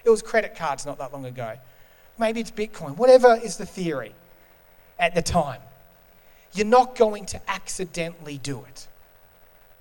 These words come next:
You're not gonna have good intentions and get a vaccine per se and accidentally get it.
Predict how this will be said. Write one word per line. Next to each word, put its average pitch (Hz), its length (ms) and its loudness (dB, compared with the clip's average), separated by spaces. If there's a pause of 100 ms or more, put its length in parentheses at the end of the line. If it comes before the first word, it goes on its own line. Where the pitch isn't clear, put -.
(160)
You're 202 140 -2
not 240 180 6
gonna 240 120 4
have 196 260 -4
good 214 160 -2
intentions 170 880 -6 (400)
and 160 240 -2 (260)
get 180 280 0
a 160 260 0
vaccine 170 560 -4
per 139 160 -8
se 131 380 -14 (1400)
and 160 180 -12
accidentally 151 680 -6
get 117 240 -12
it. - 80 -20